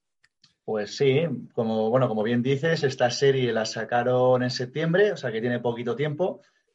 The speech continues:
Lo bueno, como ya sabéis, es que Netflix te saca toda la temporada a la vez, no es como H B O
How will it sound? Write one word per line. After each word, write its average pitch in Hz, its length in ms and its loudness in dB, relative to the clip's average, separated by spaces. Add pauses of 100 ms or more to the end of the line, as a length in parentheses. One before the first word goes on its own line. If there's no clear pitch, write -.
Lo 117 240 0
bueno, 131 340 2
como 117 200 -4
ya 127 100 4
sabéis, 127 320 0
es 127 120 0
que 113 140 -6
Netflix 127 640 -4
te 127 80 -4
saca 131 280 -2
toda 123 180 0
la 117 100 -2
temporada 120 480 0
a - 20 2
la 117 100 2
vez, 147 200 0
no 120 100 -6
es 117 60 -12
como 117 320 -6
H 117 200 -8
B 120 140 -4
O 120 80 0